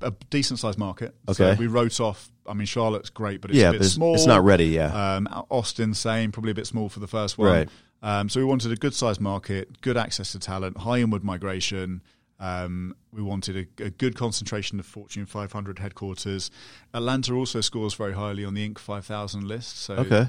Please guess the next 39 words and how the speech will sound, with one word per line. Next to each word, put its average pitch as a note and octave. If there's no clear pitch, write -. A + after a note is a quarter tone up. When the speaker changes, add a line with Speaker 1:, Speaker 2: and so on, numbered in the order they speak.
Speaker 1:
five G#2+
thousand G2+
fastest G2+
growing G2
privately A2+
owned A2
businesses A2
in A2
the A2+
U A2+
S. C3+
Uh, G2
so G#2
Atlanta. G#2+
Speaker 2:
I A#2
did B2+
not B2
know D3
that. F2+
I E2+
mean, F#2+
we've G2+
interviewed G#2
a F2+
number F#2
of F2
people G2
that F2
have F2
been G2
on G2
that D#2+
list, G2+
but D#2+
I F2+
didn't F#2
know F#2
that, F2
uh, E2